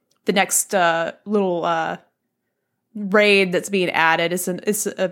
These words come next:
previous raid, but it's getting back added back into the game that's been sort of shelved,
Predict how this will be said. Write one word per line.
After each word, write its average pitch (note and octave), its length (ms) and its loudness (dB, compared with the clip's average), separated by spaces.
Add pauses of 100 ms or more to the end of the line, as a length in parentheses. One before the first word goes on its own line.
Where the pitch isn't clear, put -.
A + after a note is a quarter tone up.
(100)
previous E4+ 540 2
raid, G3 320 4
but F#3+ 80 2
it's E3 120 -2
getting F3+ 180 -4
back F3 220 0
added F3+ 300 0
back F3 220 -2
into G#3 640 -2 (320)
the A3+ 100 -2
game G#3+ 320 4
that's G3 140 0
been F#3 200 0
sort F#3 200 -4
of E3+ 100 -2
shelved, F3 600 0